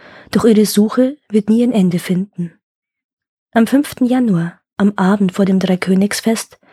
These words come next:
gibt sie den braven Kindern aus ihrer Hotte Süßigkeiten und andere Geschenke. In der Hoffnung vielleicht, dass eines von ihnen das Jesuskind ist. Für die Unartigen und Bösen aber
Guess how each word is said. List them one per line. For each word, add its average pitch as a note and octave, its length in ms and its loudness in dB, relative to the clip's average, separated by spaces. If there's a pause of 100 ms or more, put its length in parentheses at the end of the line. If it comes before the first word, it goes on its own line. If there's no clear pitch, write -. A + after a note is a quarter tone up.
(420)
gibt - 240 0
sie B3 80 2
den G#3 160 2
braven F#3+ 420 -2
Kindern F#3+ 540 -2
aus - 160 -8
ihrer F#3 300 -2
Hotte F#3 260 -6
Süßigkeiten G3 840 -4 (400)
und A#3+ 160 -4
andere E3 320 -2
Geschenke. E3+ 600 -6 (640)
In A3 100 4
der A3 160 4
Hoffnung A#3 320 2
vielleicht, F#3+ 540 0 (300)
dass A3 200 -2
eines A#3+ 320 2
von G#3 220 0
ihnen G#3+ 260 0
das F#3+ 220 -2
Jesuskind G3+ 560 -2
ist. - 340 -6 (380)
Für G3+ 160 0
die - 160 0
Unartigen G#3+ 580 -2
und F#3 180 -2
Bösen F#3+ 380 -2
aber B3+ 360 -2